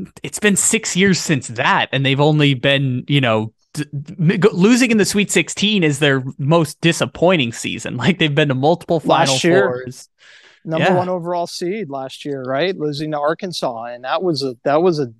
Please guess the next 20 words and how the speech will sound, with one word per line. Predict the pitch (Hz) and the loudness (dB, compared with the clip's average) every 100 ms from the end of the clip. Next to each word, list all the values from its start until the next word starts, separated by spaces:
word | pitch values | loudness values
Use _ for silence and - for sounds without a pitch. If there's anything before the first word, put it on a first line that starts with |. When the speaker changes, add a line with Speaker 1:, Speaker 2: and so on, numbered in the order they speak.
| _ - | _ -2
Speaker 2:
devastating | 135 127 120 143 135 127 | -2 -2 -4 -2 -4 -4
loss | 131 123 117 | -2 -2 -4
for | - 139 | -6 -4
them. | 127 127 | -4 0
But | 135 139 - | 0 -2 0
you | 269 | 4
know | 427 | 4
what's | 427 339 | 4 4
weird | 240 294 339 311 | 6 6 6 4
though, | 330 | 0
Kyle, | - 302 311 311 285 | 0 -2 0 0 -2
is | 190 | 0
that | 220 208 - _ _ _ 165 | 2 0 -2 _ _ _ -4
Gonzaga, | 254 247 196 185 220 381 403 277 220 208 | 0 2 2 0 -2 -6 0 2 4 2
when | 196 208 202 | -2 -4 -4
they | 220 330 | -4 -6
lose | 247 156 185 254 214 151 | -8 -6 -6 -4 -6 -6
in | 196 170 | -8 -8
the | 143 | -12
tournament, | - 175 214 220 143 123 | -10 -8 -6 -6 -8 -12